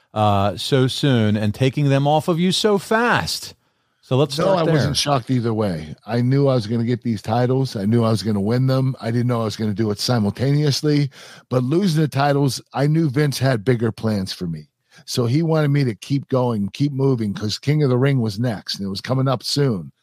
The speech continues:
Speaker 2: So I didn't need those titles anymore. And I ended up winning King of the Ring.
Speaker 1: Yeah.
Speaker 2: And I went from there and I, I ended up going to the world title. So, uh, I held the titles as long as I had to hold them. And that, that was it. I,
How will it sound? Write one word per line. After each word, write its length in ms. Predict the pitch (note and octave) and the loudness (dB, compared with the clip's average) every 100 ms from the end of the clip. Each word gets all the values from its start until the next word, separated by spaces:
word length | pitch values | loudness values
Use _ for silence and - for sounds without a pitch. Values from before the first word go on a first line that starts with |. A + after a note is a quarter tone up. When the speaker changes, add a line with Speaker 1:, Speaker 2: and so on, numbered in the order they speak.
| _ - | _ -8
Speaker 2:
So 180 | - B2 | 0 2
I 100 | D#3 | 4
didn't 160 | E3 | 6
need 120 | D#3 C#3 | 4 4
those 180 | A#2+ - | 2 2
titles 380 | C#3+ D#3+ B2+ | 2 2 2
anymore. 540 | A2+ G2 F#2+ F2+ E2 - _ _ - | 0 -2 -2 -4 -8 -12 _ _ -8
And 120 | A2+ | -2
I 120 | C#3+ | 0
ended 180 | D3+ C#3+ | 2 2
up 80 | C3+ | 2
winning 260 | C#3 C3 | 2 0
King 220 | A#2 C3+ C3 | -2 -2 -2
of 60 | |
the 80 | A#2 | -2
Ring. 420 | B2 C#3+ G#2+ D#2 - | 0 0 -2 -6 -2
Speaker 1:
Yeah. 300 | G2+ F#2 D#2 - | 2 2 -2 -4
Speaker 2:
And 100 | B2+ | -2
I 40 | |
went 220 | C3 C#3+ | 0 0
from 120 | B2 B2+ | 0 2
there 220 | D3+ C#3 | 2 2
and 100 | A#2+ | 0
I, 140 | A#2 | -4
I 180 | A#2+ B2+ | -4 0
ended 140 | C3 B2+ | 0 0
up 140 | A2 | -2
going 240 | C3 B2+ | 0 0
to 140 | A#2 A#2 | -2 -4
the 80 | A2 | -4
world 320 | G#2+ B2 A2 | -2 -2 -2
title. 440 | B2 C3+ G#2 - - | 0 2 0 -6 -12
So, 480 | - B2 A#2 A2+ G#2 - _ _ G#2+ | -4 0 0 -2 -6 -16 _ _ -8
uh, 240 | A2 G#2+ B2 | -6 -6 -4
I 80 | B2+ | 0
held 240 | B2+ D#3+ | 4 4
the 80 | D3 | 2
titles 440 | C3 D3 D3 C3 | 2 2 2 0
as 140 | G#2+ B2 | -4 -2
long 220 | C3 C3+ | -2 0
as 80 | A2+ | -2
I 140 | A2+ | -4
had 280 | G2+ C#3+ C#3+ | 0 0 2
to 80 | C3 | 4
hold 240 | C#3 D3 | 6 6
them. 260 | D3+ D#3 C3+ - _ - | 6 6 2 -4 _ -6
And 300 | A2 G#2+ F#2+ | -2 0 2
that, 240 | B2 A2+ | 0 0
that 160 | A2+ A#2 | 0 2
was 180 | A2 A#2 | 2 4
it. 200 | C3+ F2+ | 4 4
I, 180 | A2 | -2